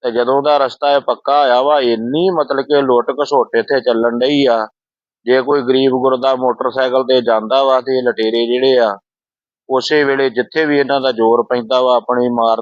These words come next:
ਧਾੜ ਕਰਕੇ ਤੇ ਜਿਹੜਾ ਵਾ ਵੀ ਪੰਜ ਸੌ, ਸੱਤ ਸੌ, ਹਜ਼ਾਰ ਰੁਪਈਏ ਬਦਲੇ ਜਿਹੜਾ ਵਾ ਵੀ ਬੰਦੇ ਨੂੰ ਸੱਟਾਂ ਲਾ ਦੇਣੀਆਂ,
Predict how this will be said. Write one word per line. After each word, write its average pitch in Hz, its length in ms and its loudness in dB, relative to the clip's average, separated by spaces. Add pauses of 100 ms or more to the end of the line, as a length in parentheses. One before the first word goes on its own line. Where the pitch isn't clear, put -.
ਧਾੜ 123 200 0
ਕਰਕੇ 107 380 -6
ਤੇ 113 140 0
ਜਿਹੜਾ 113 260 2
ਵਾ 113 220 2
ਵੀ 113 200 0 (580)
ਪੰਜ 123 260 -2
ਸੌ, 123 220 2
ਸੱਤ 117 240 -2
ਸੌ, 123 200 0
ਹਜ਼ਾਰ 123 280 2
ਰੁਪਈਏ 110 420 -2
ਬਦਲੇ 113 340 2
ਜਿਹੜਾ 117 240 2
ਵਾ 113 140 2
ਵੀ 117 180 -2
ਬੰਦੇ 110 300 -2
ਨੂੰ 113 120 -4
ਸੱਟਾਂ 113 380 -2
ਲਾ 110 180 0
ਦੇਣੀਆਂ, 110 480 -2